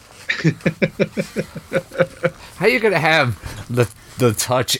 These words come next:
Speaker 2: and dare to be stupid in the same movie soundtrack? Eighties were
Speaker 1: With
Speaker 2: fucking
Speaker 1: Orson
Speaker 2: wild.
Speaker 1: Welles. With
Speaker 2: Yeah.
Speaker 1: Orson Welles. <laughs>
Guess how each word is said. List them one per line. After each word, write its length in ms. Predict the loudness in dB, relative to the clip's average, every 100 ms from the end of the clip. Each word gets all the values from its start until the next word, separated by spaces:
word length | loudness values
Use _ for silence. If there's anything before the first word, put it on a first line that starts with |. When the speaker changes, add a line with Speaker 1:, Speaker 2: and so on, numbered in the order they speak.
| 2
Speaker 2:
and 240 | 2 2
dare 220 | 2 4
to 60 | 4
be 160 | 2
stupid 420 | 0 2 0 0 -2
in 80 |
the 60 | 0
same 280 | 2 2 2
movie 280 | 2 2 0
soundtrack? 640 | 2 2 2 2 2 0 -4 -20 -20 -20 _ -4
Eighties 340 | 0 2 2
were 100 | 0
Speaker 1:
With 80 | 0
Speaker 2:
fucking 220 | 0 2
Speaker 1:
Orson 180 | 2 4
Speaker 2:
wild. 400 | 4 4 4 2
Speaker 1:
Welles. 680 | 2 2 0 -4 -14 -20 -8
With 160 | 0 2
Speaker 2:
Yeah. 260 | 4 4 2
Speaker 1:
Orson 320 | 0 -4 -2
Welles. 1000 | 2 2 2 0 -4 -2 -2 -6 -6
<laughs> 60 | -2